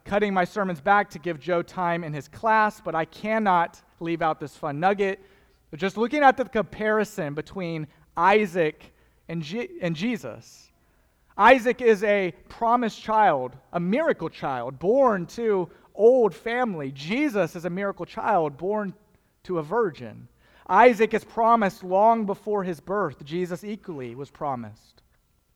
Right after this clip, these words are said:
Isaac is labeled as the only son. Now, wait a second. I thought there were two sons. Well, there were, but there was only one son of the promise,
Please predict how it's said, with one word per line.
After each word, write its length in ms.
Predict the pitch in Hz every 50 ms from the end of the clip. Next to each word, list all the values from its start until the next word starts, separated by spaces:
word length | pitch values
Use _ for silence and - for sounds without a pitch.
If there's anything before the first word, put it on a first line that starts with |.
| _ _ _ _ _ _ _ _ _ _ _ _ _ _ -
Isaac 440 | 175 180 208 226 226 190 214 202 214
is 120 | 185 151
labeled 480 | 175 196 196 220 233 226 214 190 180 214
as 240 | 196 190 190 165 160
the 180 | 196 202 175 -
only 340 | 185 208 220 220 220 214 196
son. 520 | - - 247 240 202 139 117 110 113 120 - _ _
Now, 120 | - 208 208
wait 160 | 247 262 233
a 40 | -
second. 300 | - 202 180 190 170 170
I 80 | 180
thought 380 | - - 202 196 190 180 - _ _ _ _
there 100 | - 170
were 100 | 160 170
two 200 | 165 - 294 311
sons. 680 | 254 - - 165 123 104 110 - - - _ _ _ _ _ _ _ _ _ _ _ _ _
Well, 120 | 151 147 143
there 120 | 165 156
were, 360 | 170 - 302 233 175 151 147
but 160 | 147 151 160
there 100 | 175 180
was 120 | 175 170 180
only 180 | 185 180 170
one 360 | 160 151 156 175 185 202 208 196
son 240 | - - 208 180
of 140 | 170 147 139
the 60 | 143
promise, 840 | - - - 202 190 170 143 123 110 104 110 - _ _ _ _